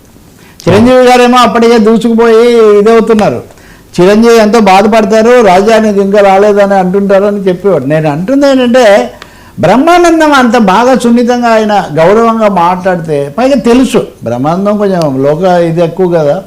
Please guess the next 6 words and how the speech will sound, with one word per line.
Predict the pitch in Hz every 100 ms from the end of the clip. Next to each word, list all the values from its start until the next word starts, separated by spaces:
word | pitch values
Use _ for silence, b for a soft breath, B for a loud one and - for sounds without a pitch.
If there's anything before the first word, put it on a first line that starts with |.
| - B B B
నిజంగా | 151 240 285 285
చాలా | 262 226
దారుణమైన | 165 156 208 254 254 247
విషయం. | 233 202 - 262 269 269 B B B B
రాజేంద్ర | 127 170 233 262
ప్రసాద్ | 240 247 220 254 233 240 233 226